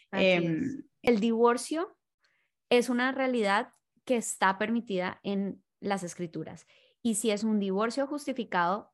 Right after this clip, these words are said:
Speaker 1: que ya hablamos de cuáles son es-, las, las situaciones bien evidentes y de aquellas que podrían ser justificables,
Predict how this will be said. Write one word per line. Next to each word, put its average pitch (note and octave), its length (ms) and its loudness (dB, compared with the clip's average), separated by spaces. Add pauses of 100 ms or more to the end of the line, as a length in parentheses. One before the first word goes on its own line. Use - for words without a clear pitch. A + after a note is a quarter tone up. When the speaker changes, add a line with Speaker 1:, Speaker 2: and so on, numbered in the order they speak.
(240)
Speaker 1:
que F#3+ 120 -6
ya D#3+ 140 -4
hablamos F#3 320 -2
de A3+ 80 -6
cuáles F3 240 -4
son G3 160 -6
es-, G3 220 -8
las, G#3+ 320 -4
las G#3 120 -2
situaciones F#3 600 -4
bien A#3+ 380 0
evidentes G#3+ 600 0
y A#3 120 0
de G3+ 120 4
aquellas A#3 640 -2
que A3+ 140 -6
podrían G3+ 880 -6
ser G#3 220 -4
justificables, G3+ 1000 -4